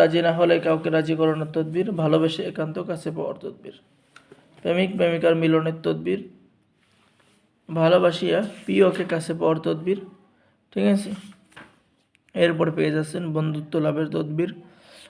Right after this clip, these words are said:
ভালোবাসার অন্য তদবির, যে কোনো মানুষকে বাধ্য করার তদবির, অবৈধ প্রণয় বিচ্ছেদ করার তদবির আপনি কিন্তু কিতাবের মধ্যে পেয়ে যাচ্ছেন। বদমেজাজি স্বামীকে বাধ্য করার তদবির, স্বামী স্ত্রীর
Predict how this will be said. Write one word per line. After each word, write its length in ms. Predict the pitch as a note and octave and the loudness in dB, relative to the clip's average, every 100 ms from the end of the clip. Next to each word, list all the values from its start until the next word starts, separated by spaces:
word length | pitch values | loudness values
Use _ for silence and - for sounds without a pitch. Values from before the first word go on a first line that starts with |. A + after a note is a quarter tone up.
| _ | _
ভালোবাসার 580 | - E3 F3 E3 F3 F3+ - - _ _ _ _ | 6 8 8 6 2 0 -4 -14 _ _ _ _
অন্য 240 | F3+ F3+ F3+ E3+ | -2 2 2 0
তদবির, 320 | E3 F3+ - E3 | -2 -2 -2 0
যে 80 | E3 | 0
কোনো 200 | D#3+ D#3+ D#3 | 0 0 2
মানুষকে 340 | D#3+ D#3 - F3+ | 0 -2 -4 0
বাধ্য 180 | D#3 C#3 C#3+ C#3+ | 0 0 -4 -4
করার 220 | C#3+ C#3+ | -4 -8
তদবির, 360 | C#3+ - - C#3 - _ _ _ _ _ _ _ _ _ | -14 -18 -18 -20 -20 _ _ _ _ _ _ _ _ _
অবৈধ 400 | F3 F3 F#3 F3 F#3+ - | 4 6 6 4 2 0
প্রণয় 420 | F3 E3 D#3+ E3+ G3+ - | 0 4 4 2 -2 -2
বিচ্ছেদ 340 | D#3+ D#3+ - E3 - | -4 -2 -6 -6 -4
করার 220 | D#3 D#3 | -4 -2
তদবির 320 | D#3+ D#3+ F#3 E3 | -6 -4 -4 -2
আপনি 160 | D3+ D#3+ D#3 | -4 -4 -4
কিন্তু 180 | D3+ G3+ | -6 -6
কিতাবের 300 | F#3+ E3+ D3+ D3+ | -4 -4 -4 -6
মধ্যে 180 | D3 - | -8 -8
পেয়ে 240 | D3+ B2+ | -8 -10
যাচ্ছেন। 320 | G2 - - - - _ _ _ _ _ _ - | -12 -16 -18 -18 -20 _ _ _ _ _ _ -2
বদমেজাজি 640 | E3 F3+ F3 F3 F3 F3 F3 | 8 8 8 0 0 -2 -2
স্বামীকে 340 | E3+ E3 E3 | 0 0 0
বাধ্য 260 | E3 D#3+ D#3 D#3+ | 2 2 2 -2
করার 220 | D#3+ D#3 D#3 | -2 -2 -2
তদবির, 340 | D#3+ E3 F3+ - - _ _ _ _ _ | -4 -4 -6 -6 -18 _ _ _ _ _
স্বামী 300 | - E3 E3 F3 | -2 0 2 -2
স্ত্রীর 220 | E3+ F3+ | -2 0